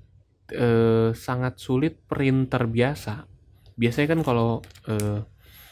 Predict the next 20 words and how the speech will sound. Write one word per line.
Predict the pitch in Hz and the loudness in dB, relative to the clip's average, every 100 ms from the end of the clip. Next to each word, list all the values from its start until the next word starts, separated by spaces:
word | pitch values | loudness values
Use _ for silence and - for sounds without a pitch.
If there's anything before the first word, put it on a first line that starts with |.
| - _ - _ _ - | -20 _ -20 _ _ -10
apa | 117 120 | -4 -2
namanya, | 123 117 113 127 143 | 0 0 0 0 -2
pabrikan | - 110 113 107 113 | -4 -4 -2 -2 -2
imitasi | 110 107 107 - 113 113 | -2 -2 -6 -8 -6 -6
itu | - 160 156 | -2 -2 0
biasanya, | 113 107 107 107 139 165 165 - | -2 -2 -4 -2 0 2 0 -6
eh, | - - 113 107 104 104 104 104 104 104 | -16 -6 -4 -2 -2 -2 -2 -4 -6 -4
dia | 107 113 | -4 -2
itu | 104 95 - 156 156 - - _ _ | -4 -4 0 0 0 -2 -10 _ _
ya | 110 110 | -8 -4
hanya | 107 | -2
menggunakan | 107 107 107 104 135 143 | -2 -2 -2 -2 -4 -4
printer-printer | - 104 104 104 - 107 104 107 110 | -2 -2 -2 -4 -4 -4 -2 -2 0
biasa | 104 107 135 110 | -2 -2 -4 -2
ya. | 101 110 - - - - - _ - | -4 -6 -16 -20 -20 -20 -20 _ -4
Nah, | 113 104 | -2 -2
printer | - 135 135 131 | 0 -2 0 -2
biasa | 120 123 - - | 0 0 -2 -6
itu | 120 - - _ - | -6 -8 -18 _ -4
tidak | 143 131 - 143 170 - | -2 -2 -2 -2 -2 -4